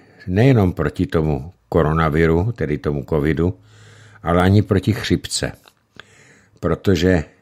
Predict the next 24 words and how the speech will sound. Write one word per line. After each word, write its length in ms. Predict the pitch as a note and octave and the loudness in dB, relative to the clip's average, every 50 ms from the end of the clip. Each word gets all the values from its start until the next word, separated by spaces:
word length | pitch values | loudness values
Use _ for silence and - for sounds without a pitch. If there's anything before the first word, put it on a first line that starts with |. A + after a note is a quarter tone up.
| _ - - _ - | _ -20 -20 _ -10
já 200 | - F2 - E2 | -4 -2 0 2
nevěřím, 800 | E2 F2 F#2 E2 E2+ F#2 F2+ D2+ E2 F2+ F2+ F#2 G2 G#2 G#2 G#2+ - _ _ _ _ _ _ _ _ _ _ _ _ - | 2 2 2 4 4 4 2 2 2 0 2 2 2 2 0 -2 -4 _ _ _ _ _ _ _ _ _ _ _ _ -10
že, 460 | E2 D2+ C2+ C#2 D2 E2 E2+ E2+ E2 E2 | -8 -6 -4 -2 0 2 2 2 2 2
a 60 | F2+ | 0
už 120 | F#2+ F2+ | -2 2
jsem 100 | - G#2 | 2 2
o 60 | G2+ | 2
tom 140 | F#2 - G2+ G2 | 2 0 0 2
mluvil 220 | F#2+ F#2+ F#2 F#2 | 2 2 2 4
několikrát, 920 | F2+ E2+ E2 - - F2 F2 E2 - - F2 F2 F2 E2+ F2+ G2+ G2+ - - - | 2 2 0 0 0 0 0 0 0 2 2 4 4 4 2 0 -2 -6 -18 -16
že, 320 | D#2+ D#2+ E2 D#2+ E2+ F2 F2 | -12 -10 -8 -4 -2 0 0
eh, 920 | E2+ E2 _ _ _ _ _ _ _ _ _ _ _ _ _ - - - - C#2+ D2 D2 D2 - _ _ _ | 0 -2 _ _ _ _ _ _ _ _ _ _ _ _ _ -20 -16 -14 -12 -10 -10 -12 -14 -16 _ _ _
to 100 | - F2 | -4 -2
má 320 | D#2+ F2 E2 D#2+ D#2+ E2+ F2 | 2 2 4 4 4 4 2
nějaký 420 | F2 F2 E2 D#2 - - G2 F2 | 2 2 0 -2 -4 -4 -6 -4
účinek. 640 | D2+ D2+ C#2+ - - - E2 C#2+ C#2+ C#2 C#2 - - - _ _ _ _ _ _ _ _ _ _ _ _ _ - | -4 -4 -6 -6 -4 -4 -2 -2 -4 -6 -8 -12 -20 -20 _ _ _ _ _ _ _ _ _ _ _ _ _ -10
No 340 | E2+ E2 F2 F2 - - F#2 | -6 -4 -2 -2 -4 -4 -4
a 260 | E2+ D#2+ D#2+ D2 B1+ - - - - | -2 -2 -2 -4 -4 -8 -16 -20 -14
co 180 | - - - E2+ | -10 -6 -4 -4
se 160 | - G2+ F#2 | -2 -4 -4
týče 320 | - - F#2+ - - G#2 G2 | -4 -4 -6 -2 -2 -4 -2
toho 500 | - G#2+ G2 E2 F2+ F#2 E2+ - - - _ _ _ _ _ _ _ _ _ _ _ _ _ _ | 0 0 0 2 2 2 0 0 -6 -14 _ _ _ _ _ _ _ _ _ _ _ _ _ _
povinného 560 | - F2 E2 D2 F2 F2 F2+ F#2+ F2+ F2+ F#2+ | -4 -4 -2 0 0 0 2 2 2 2 2
očkování, 840 | F#2 F2 - - - G2 E2+ F2 F2+ F2+ F#2 F2 F2 F2+ F#2+ F#2+ - | 0 -2 -4 -4 -4 -2 0 0 2 2 2 0 2 0 0 -2 -4